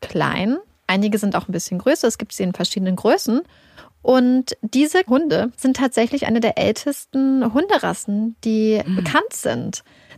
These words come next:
Speaker 1: Denn schon vor dreitausendfünfhundert Jahren gab's Aufzeichnungen und so Mal-, ähm, ja, Gemälde in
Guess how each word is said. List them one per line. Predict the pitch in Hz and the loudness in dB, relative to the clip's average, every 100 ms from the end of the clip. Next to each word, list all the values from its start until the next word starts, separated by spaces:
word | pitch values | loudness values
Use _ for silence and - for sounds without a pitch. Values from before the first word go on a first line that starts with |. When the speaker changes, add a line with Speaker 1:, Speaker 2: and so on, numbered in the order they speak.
| 214 | -2
Speaker 1:
Denn | 226 | 0
schon | 247 | 0
vor | 247 | -2
dreitausendfünfhundert | - 247 269 254 254 247 247 196 | -2 -2 0 0 -2 -2 0 2
Jahren | 208 247 214 | 2 4 2
gab's | 196 202 - | 0 -2 -2
Aufzeichnungen | 180 277 - - 220 185 - 196 196 | 0 0 -2 -8 -4 -4 -2 0 0
und | 180 180 | -2 -4
so | - 180 175 208 - - - _ | -2 -2 -2 -4 -8 -20 -20 _
Mal-, | 196 208 247 240 208 | 0 2 2 2 0
ähm, | 202 185 185 185 185 - | -2 0 0 -4 -6 -2
ja, | 196 | -2
Gemälde | 196 196 196 214 285 330 - | 0 2 4 6 4 2 0
in | - - 190 196 | -2 0 2 2